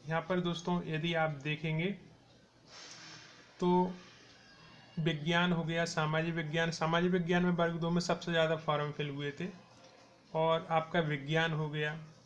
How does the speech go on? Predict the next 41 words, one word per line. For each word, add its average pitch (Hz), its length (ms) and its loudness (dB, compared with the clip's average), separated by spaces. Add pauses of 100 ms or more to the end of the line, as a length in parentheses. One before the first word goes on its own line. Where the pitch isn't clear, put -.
(680)
हिंदी 160 300 4
हो 160 160 4
गया, 156 280 -2 (140)
इनमें 180 460 4
जो 170 120 -2
अभ्यर्थी 156 640 2
हैं, 175 180 2
वो 170 160 0
काफ़ी 170 500 2
ज़्यादा 160 280 6
पास 151 440 4
हैं, 180 260 0
लेकिन 175 420 -2
उनकी 175 260 2
अपेक्षा 156 380 0
जो 165 240 0 (200)
post 165 280 -2
हैं, 165 60 2
वो 165 120 0
कम 165 260 0
निकाली 139 480 0
गई 143 180 -2
हैं। 180 240 -6 (300)
तो 180 60 -2
उसी 180 280 -2
संबंध 170 500 0
में 170 240 0
मांग 156 320 0
की 156 200 -2
जा 151 120 4
रही 147 180 2
है 156 60 -4
कि 165 260 -4
उनकी 156 240 0
जो 156 120 0
पोस्ट 151 420 -4
हैं, 180 260 -4
वो 170 160 -2
बढ़ा 151 340 4
दी 143 200 -2
जाएँ। 131 220 -2